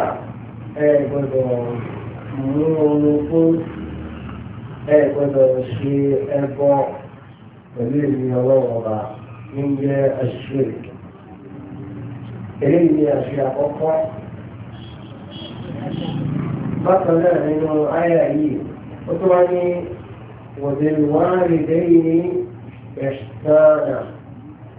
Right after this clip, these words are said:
Olúwa ni mo tún pàṣẹ bákan náà. أوصى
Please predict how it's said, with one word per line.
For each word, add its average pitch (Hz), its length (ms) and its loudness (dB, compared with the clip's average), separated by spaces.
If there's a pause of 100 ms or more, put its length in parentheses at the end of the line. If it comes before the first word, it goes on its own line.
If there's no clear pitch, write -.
(1300)
Olúwa 170 320 4
ni 170 140 4
mo 165 120 4
tún 185 260 2
pàṣẹ 151 480 4 (320)
bákan 156 440 0
náà. 165 220 2 (1700)
أوصى 180 580 4